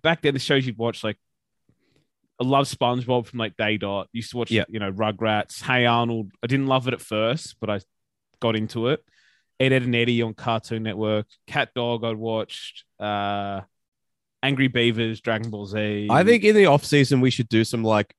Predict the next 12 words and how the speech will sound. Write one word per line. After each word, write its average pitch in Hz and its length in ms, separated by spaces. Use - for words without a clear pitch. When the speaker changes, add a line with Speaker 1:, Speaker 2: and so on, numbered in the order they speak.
Speaker 2:
brackets 110 480
of 101 160
best 101 220
stuff, 117 420
and 107 160
one 107 140
of 104 80
them 101 100
should 107 140
Speaker 1:
Yeah. 98 80
Speaker 2:
be 95 420
cartoons. - 680